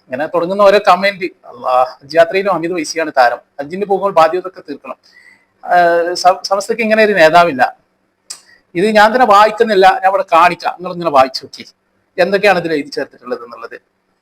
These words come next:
അപ്പൊ ഞാൻ ഇതിന്റെ കുറെ പ്രൊഫൈലൊക്കെ നോക്കി ആരാണെന്നുള്ളത്. അപ്പൊ അതൊക്കെ ഒരൊറ്റ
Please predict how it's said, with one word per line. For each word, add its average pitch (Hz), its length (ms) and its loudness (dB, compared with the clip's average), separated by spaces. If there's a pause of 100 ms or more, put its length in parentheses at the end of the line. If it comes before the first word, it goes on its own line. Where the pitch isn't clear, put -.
(160)
അപ്പൊ 202 180 0
ഞാൻ 254 120 4
ഇതിന്റെ 247 220 2
കുറെ 233 200 6
പ്രൊഫൈലൊക്കെ 208 460 0
നോക്കി 156 240 -6 (120)
ആരാണെന്നുള്ളത്. 131 580 0 (920)
അപ്പൊ 165 180 -2
അതൊക്കെ 202 360 2 (340)
ഒരൊറ്റ 214 260 0